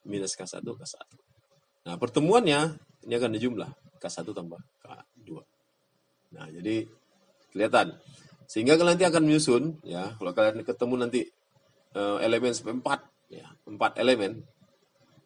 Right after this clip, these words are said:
Nah, maka kalian harus susun empat matrik seperti ini, susun, ya. Empat matrik. Sehingga menghasilkan matrik lima kali lima. Nah, silakan kalian coba, silakan kalian coba, ya. Jadi,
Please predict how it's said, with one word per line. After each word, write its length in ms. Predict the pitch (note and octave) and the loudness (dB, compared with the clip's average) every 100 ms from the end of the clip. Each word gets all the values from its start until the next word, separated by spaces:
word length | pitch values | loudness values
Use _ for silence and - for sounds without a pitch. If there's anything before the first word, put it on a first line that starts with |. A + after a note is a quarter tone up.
| _ | _
Nah, 160 | F#2 F2+ | -12 -8
maka 240 | G2 C3+ | -2 0
kalian 280 | C3+ D3 C#3 | 0 2 0
harus 120 | B2+ | 0
susun 400 | A#2+ A2+ D#3 E3+ - _ _ _ _ _ _ - | -4 -2 -2 -2 -8 _ _ _ _ _ _ -10
empat 400 | A2+ A#2 A#2+ - | -6 -4 0 -2
matrik 480 | - B2 C3 A2+ - _ | -2 -6 -4 -6 -8 _
seperti 400 | - - - G#2 | -16 -12 -6 -6
ini, 80 | - - | -6 -14
susun, 320 | - F#2+ D#2+ - - - | -14 -12 -14 -16 -20 -20
ya. 160 | - - - - _ _ _ _ _ _ | -20 -20 -20 -20 _ _ _ _ _ _
Empat 240 | F#2+ F2+ - | -8 -8 -6
matrik. 320 | G2 G2+ F2+ - - - - | -8 -6 -8 -10 -20 -20 -18
Sehingga 400 | - G2 G2 B2 | -10 -6 0 0
menghasilkan 800 | B2+ A#2 G#2+ A2 G2 C#3+ F#3 F3 - _ _ - - - _ | 0 0 -2 -2 -2 0 -2 -8 -16 _ _ -20 -20 -20 _
matrik 400 | G#2 G#2 C3+ C#3 - - A2 | -4 -4 -2 -10 -12 -8 -4
lima 240 | A#2+ B2 | -2 -2
kali 320 | B2+ A#2+ C3+ | -2 0 0
lima. 240 | C3 D3+ - _ | 0 -4 -12 _
Nah, 160 | - - | -20 -16
silakan 400 | - G2 G#2 F#2+ | -10 -6 -4 -6
kalian 40 | G#2 | -6
coba, 200 | F#2+ D#2+ | -8 -8
silakan 320 | - F2+ F2+ | -10 -10 -8
kalian 240 | F2 E2+ E2+ | -8 -10 -8
coba, 60 | |
ya. 160 | F#2+ G2 | -8 -8
Jadi, 320 | F#2+ G2+ B2 | -6 -4 -4